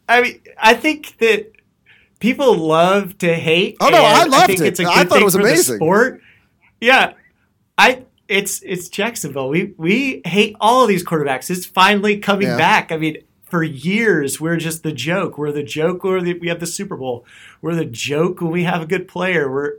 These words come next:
Speaker 1: a joke w-, when I was in law school and I had kids saying, "I can't wait till you move to L A. We're dumping the team and we're dumping everything there." You know what? It's finally, it's come home to roost a little bit.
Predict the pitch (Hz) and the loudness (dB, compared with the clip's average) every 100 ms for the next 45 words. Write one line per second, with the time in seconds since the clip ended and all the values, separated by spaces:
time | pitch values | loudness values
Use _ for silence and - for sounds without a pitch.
0 | 160 131 117 156 170 175 156 170 - 151 | -10 -8 -6 0 0 -2 -10 -10 -10 -4
1 | 160 160 160 160 165 156 _ 135 156 180 | -2 -2 -4 -6 -6 -8 _ -6 -2 -2
2 | 175 170 160 160 160 170 151 _ _ 180 | -4 -4 -4 -6 -8 -10 -10 _ _ -4
3 | 175 175 180 170 170 160 - _ - - | -4 -4 -4 -2 -2 -6 -16 _ -20 -6
4 | 170 139 156 165 175 165 160 170 160 160 | -4 -2 -4 -4 -6 -4 -4 -4 -2 -4
5 | 160 165 165 170 160 139 135 - 156 170 | -4 -4 0 0 0 -2 -4 -4 -4 -4
6 | 156 156 - 170 170 170 143 120 170 170 | -6 -6 -4 -2 0 -2 -4 -4 -6 -4
7 | 165 160 160 165 170 170 - - - - | -4 -4 -4 -4 -4 -4 -8 -20 -20 -4
8 | 180 214 214 247 - - 202 202 - _ | 0 2 2 0 -4 -2 -2 -2 -12 _
9 | _ - 196 226 214 208 202 202 196 180 | _ 2 4 6 4 4 2 -2 -2 0
10 | 190 175 160 190 208 156 135 143 196 185 | -2 -2 0 2 2 -2 -4 -2 0 0
11 | 117 117 107 - | -2 -10 -12 -16